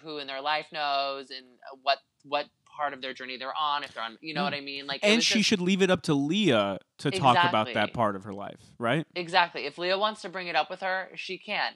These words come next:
Speaker 1: Yeah, she did have an article come out, but that was an article that was published, and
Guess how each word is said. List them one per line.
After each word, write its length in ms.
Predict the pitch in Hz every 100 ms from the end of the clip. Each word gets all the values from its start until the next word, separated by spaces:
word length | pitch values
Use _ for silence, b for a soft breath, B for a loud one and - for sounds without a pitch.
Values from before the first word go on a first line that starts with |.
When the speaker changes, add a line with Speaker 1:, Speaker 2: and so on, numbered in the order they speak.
| 147
Speaker 1:
Yeah, 260 | 156 175
she 180 | 190 190
did 140 | 175
have 140 | 175 165
an 80 | 151
article 320 | 160 - 156
come 200 | - 120
out, 260 | 110 - _ _ _ _
but 140 | - 165
that 200 | 208 190
was 300 | 196 185 - _ _ -
an 140 | 165 165
article 380 | 156 156 160
that 120 | 160 139
was 140 | 151
published, 580 | - 139 135 143 160 -
and 440 | 135 135 135 131